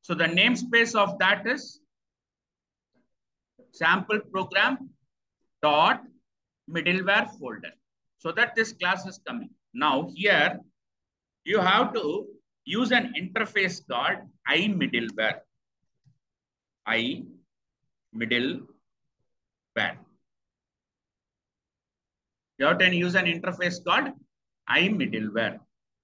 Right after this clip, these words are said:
Right click. The I D middleware has lot of logic. So what do you need to do?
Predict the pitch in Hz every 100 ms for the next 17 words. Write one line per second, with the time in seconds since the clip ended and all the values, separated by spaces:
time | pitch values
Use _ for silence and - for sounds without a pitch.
0 | _ - 143 202 214 - 160 170 80 _
1 | _ _ _ _ _ _ _ _ _ _
2 | _ _ _ _ 143 156 196 226 214 208
3 | 214 208 202 185 214 160 160 170 175 196
4 | 175 135 151 156 104 - _ 131 127 135
5 | 175 196 190 196 180 113 -